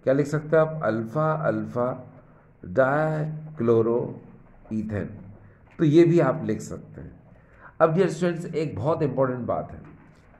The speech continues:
क्या होता है कि अगर आप Google पर search करेंगे तो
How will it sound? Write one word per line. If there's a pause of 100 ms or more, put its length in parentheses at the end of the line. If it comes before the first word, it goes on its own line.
(500)
क्या
होता
है (640)
कि (680)
अगर
आप
Google
पर
search
करेंगे (640)
तो